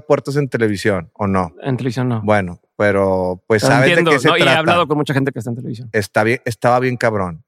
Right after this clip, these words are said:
Speaker 1: O sea,
Speaker 2: Sí.
Speaker 1: estar en televisión era, era grilla.
Speaker 2: A ver, ¿qué es lo que la gente no sabe de
Speaker 1: Grande.
Speaker 2: eso? ¿Qué sería, por ejemplo?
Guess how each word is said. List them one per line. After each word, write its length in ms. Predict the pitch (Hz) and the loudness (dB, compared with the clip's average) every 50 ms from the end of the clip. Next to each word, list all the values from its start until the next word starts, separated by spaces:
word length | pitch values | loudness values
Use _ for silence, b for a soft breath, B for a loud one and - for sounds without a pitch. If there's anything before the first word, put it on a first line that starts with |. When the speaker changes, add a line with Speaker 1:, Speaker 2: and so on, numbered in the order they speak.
| _ _ | _ _
Speaker 1:
O 100 | 110 98 | -6 -2
sea, 100 | 95 120 | -2 -2
Speaker 2:
Sí. 40 | 113 | 0
Speaker 1:
estar 160 | 110 131 123 | 2 0 0
en 120 | 139 147 143 | 0 0 -2
televisión 540 | - 156 147 135 117 104 - 120 120 120 123 | 0 0 2 0 0 0 0 0 0 2 2
era, 560 | 120 113 120 117 117 110 101 90 90 - _ - | 2 4 4 4 2 2 0 -2 -6 -10 _ -6
era 260 | 113 104 104 107 101 | -2 0 0 0 0
grilla. 480 | 92 107 120 151 165 160 185 196 208 208 - | 0 0 0 0 2 2 0 0 -2 -2 -2
Speaker 2:
A 80 | 123 | -2
ver, 100 | 123 123 | -2 0
¿qué 60 | 117 139 | 0 0
es 20 | 156 | 0
lo 40 | 165 | 0
que 60 | 180 | 0
la 60 | 160 | 0
gente 160 | 151 147 110 113 | -2 0 0 2
no 60 | 107 | 2
sabe 100 | 110 110 | 4 4
de 40 | 151 | 2
Speaker 1:
Grande. 160 | 147 139 147 | 2 2 2
Speaker 2:
eso? 260 | 151 - - 113 104 - _ _ _ _ _ _ | 0 -2 -6 -10 -12 -16 _ _ _ _ _ _
¿Qué 120 | - 156 123 | -6 -4 -2
sería, 200 | 131 139 131 123 | -2 -2 -4 -4
por 120 | 120 123 | -6 -8
ejemplo? 260 | - - 120 113 - | -8 -8 -10 -10 -12